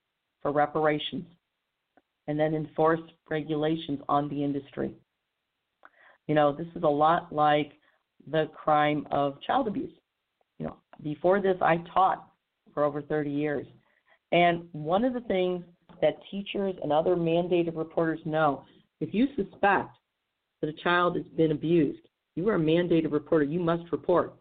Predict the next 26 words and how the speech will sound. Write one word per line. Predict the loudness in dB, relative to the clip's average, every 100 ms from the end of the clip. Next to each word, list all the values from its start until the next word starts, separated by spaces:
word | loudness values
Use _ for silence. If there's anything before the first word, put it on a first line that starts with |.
| _ _ _ _ _
Failure | 2 4 2 0 -2
to | 0
report | 0 0 2 2 0 -6 _ _ _ _ _ _ _ _ _ _ _ -8
means | -4 -2 -2
that | -4 -2
you | -2
are | 0
an | 0
enabler | -2 0 -2 0 -2 -4 -4
and | -4 0
you | 2
will | 2
be | 0
criminally | -4 -2 -2 -2 -6 -6
charged. | -6 -8 -10 -18 -20 _ _ _ _ _ _ _ _ _ _ _ _ _ _ _ _
And | -4
I | 0
think | 0 -2
the | -4
same | 0 2
model | 2 2 2
needs | 0 -2 -2
to | -4
apply | -2 0 0 0
to | -2
this. | -6